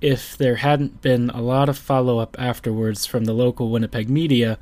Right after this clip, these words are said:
and this is where things get a little bit strange. The Free Press ran an article about Byfuglien's departure, and the headline actually said something like, "Good riddance,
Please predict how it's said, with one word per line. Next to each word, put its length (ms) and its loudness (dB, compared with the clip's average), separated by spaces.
and 320 4
this 160 2
is 100 -4
where 140 2
things 300 0
get 120 0
a 60 2
little 180 -2
bit 140 -6
strange. 580 -2
The 100 -2
Free 240 -6
Press 400 0
ran 160 2
an 100 2
article 380 0
about 460 -2
Byfuglien's 500 0
departure, 840 -4
and 340 0
the 80 -2
headline 380 2
actually 300 -2
said 200 -2
something 200 0
like, 180 -2
"Good 140 0
riddance, 380 0